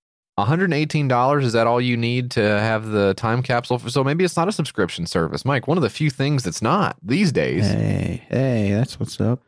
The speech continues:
Speaker 1: I mean, you're telling me a hundred bucks and I get to be remembered forever?
Speaker 2: Forever? Okay.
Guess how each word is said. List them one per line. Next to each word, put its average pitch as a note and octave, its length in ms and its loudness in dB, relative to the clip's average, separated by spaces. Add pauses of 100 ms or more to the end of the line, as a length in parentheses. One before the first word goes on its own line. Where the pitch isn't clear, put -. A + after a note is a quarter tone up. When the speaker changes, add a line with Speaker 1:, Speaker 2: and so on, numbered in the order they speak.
(440)
Speaker 1:
I D#3 60 -2
mean, E3+ 120 2
you're A3+ 100 2
telling F#3+ 280 2
me E3+ 140 2
a A#2+ 80 2
hundred C#3+ 400 0
bucks A2+ 320 0
and A2+ 100 0
I G#2 60 0
get G#2+ 160 -2
to G#2+ 60 -4
be A2 140 0
remembered G#2+ 680 0
forever? D3+ 580 0 (380)
Speaker 2:
Forever? A#2 880 0 (960)
Okay. A#2+ 520 0